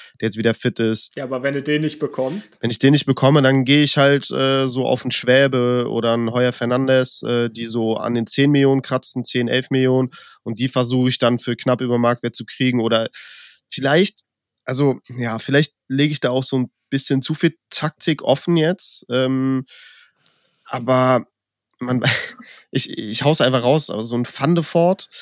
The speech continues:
Speaker 1: von Leipzig, der könnte die Nummer eins werden. Vielleicht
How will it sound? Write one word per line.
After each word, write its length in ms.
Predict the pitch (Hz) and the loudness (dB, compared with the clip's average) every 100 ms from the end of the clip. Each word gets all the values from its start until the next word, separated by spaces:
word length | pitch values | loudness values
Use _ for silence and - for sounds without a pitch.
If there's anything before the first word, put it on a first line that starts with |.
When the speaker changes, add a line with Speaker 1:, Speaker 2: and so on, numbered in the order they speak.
| - - - - | -16 -18 -20 -8
Speaker 1:
von 180 | 127 | -4
Leipzig, 680 | 123 123 156 - 170 175 - - | 0 2 2 0 0 -4 -6 -4
der 100 | 131 | -2
könnte 460 | - 151 175 180 | 0 2 2 0
die 120 | 165 | 0
Nummer 240 | 165 165 156 | 0 2 0
eins 300 | 156 175 - | 0 -2 0
werden. 420 | 156 160 190 208 _ - - - - - _ _ _ | 0 0 -2 -4 _ -20 -20 -20 -20 -20 _ _ _
Vielleicht 520 | - 131 135 160 - | -6 0 2 2 -2